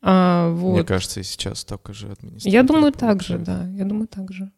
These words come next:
Speaker 1: Потому что там <clears throat> не увеличивалась ставка, пока я не, по крайней мере, пока я работала. Когда он, э, только открылся, это было крутое место. М, ну, там оно уже начало немножко загибаться. А,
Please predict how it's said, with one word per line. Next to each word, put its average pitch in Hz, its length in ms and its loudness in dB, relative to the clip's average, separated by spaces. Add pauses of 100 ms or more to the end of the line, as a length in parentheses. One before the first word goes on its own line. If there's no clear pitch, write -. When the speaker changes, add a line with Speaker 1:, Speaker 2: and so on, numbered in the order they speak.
Speaker 1:
Потому 190 240 0
что 196 200 -2
там 196 320 2
<clears throat> - 60 -20
не 233 320 10
увеличивалась 202 580 -10
ставка, - 440 -20
пока - 200 -20
я 190 60 -16
не, 196 120 -18
по - 200 -20
крайней 196 240 -14
мере, 185 160 -16
пока - 220 -10
я 180 60 -4
работала. 185 480 -10 (720)
Когда 196 280 -2
он, 190 280 4
э, 175 540 -2
только 196 260 0
открылся, 220 440 -2
это 196 100 -6
было 190 200 -2
крутое 190 440 -16
место. 196 460 -16 (880)
М, 165 400 -6 (380)
ну, 233 160 -2
там 226 200 4
оно 196 160 -2
уже 180 160 -4
начало 165 280 -8 (180)
немножко 196 680 -4 (140)
загибаться. 180 680 -6 (680)
А, 175 460 2